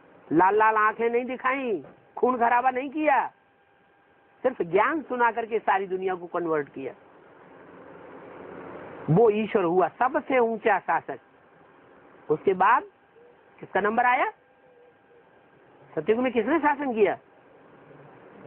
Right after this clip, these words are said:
देवताओं ने शासन किया। वो सोलह कला संपूर्ण होते हैं।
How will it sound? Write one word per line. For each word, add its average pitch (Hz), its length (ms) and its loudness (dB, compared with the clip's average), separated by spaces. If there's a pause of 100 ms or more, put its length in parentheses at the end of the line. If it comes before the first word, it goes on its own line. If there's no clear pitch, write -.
(320)
देवताओं 170 340 2
ने 294 100 -2
शासन - 340 -2
किया। 320 220 -8 (800)
वो 160 180 0
सोलह 220 280 0
कला 262 220 0
संपूर्ण 294 340 -2
होते 330 200 0
हैं। 339 120 -4